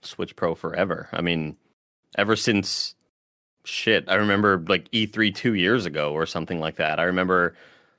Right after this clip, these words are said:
just recording what we thought our predictions were gonna be, even come wintertime, what are the Game Awards predictions gonna be? We've been talking about the Switch Pro forever. I've,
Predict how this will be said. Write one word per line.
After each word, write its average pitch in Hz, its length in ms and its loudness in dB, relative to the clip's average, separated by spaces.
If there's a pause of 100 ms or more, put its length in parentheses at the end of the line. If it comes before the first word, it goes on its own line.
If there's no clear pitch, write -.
just - 220 -4
recording 110 480 4
what 104 140 2
we 101 100 0
thought 104 160 4
our 98 100 6
predictions 98 540 -2
were 107 80 2
gonna 104 180 2
be, 95 300 2
even 104 260 0
come 101 280 -2
wintertime, 104 840 0
what 95 160 2
are 101 80 2
the 92 100 -4
Game 95 240 0
Awards 95 380 2
predictions 104 480 -6
gonna 98 180 -2
be? 101 340 -4 (460)
We've 110 100 -4
been 110 100 -2
talking 98 180 2
about 90 160 2
the 80 80 -2
Switch - 260 -4
Pro 101 160 2
forever. 87 400 2
I've, 80 260 0